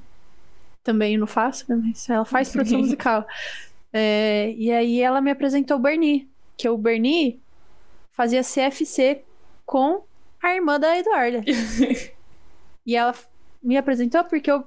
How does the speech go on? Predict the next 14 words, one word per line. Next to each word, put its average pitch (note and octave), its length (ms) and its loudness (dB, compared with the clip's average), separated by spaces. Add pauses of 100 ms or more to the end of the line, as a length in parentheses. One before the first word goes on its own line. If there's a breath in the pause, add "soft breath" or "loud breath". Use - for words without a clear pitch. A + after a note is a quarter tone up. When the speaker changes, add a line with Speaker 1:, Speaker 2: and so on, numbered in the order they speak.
(120)
Speaker 1:
a A#3+ 120 0
gente B3+ 200 2
tava C4 180 2
com C4+ 120 0
dificuldade C4 960 -2
em A#3 100 0
colocar C4 320 0
o - 20 2
microfone C#4+ 540 0
pra D4+ 120 0
funcionar D4 640 0 (440)
no B3 80 0
programa, A#3 540 0 (140)
entendeu? G#3+ 380 0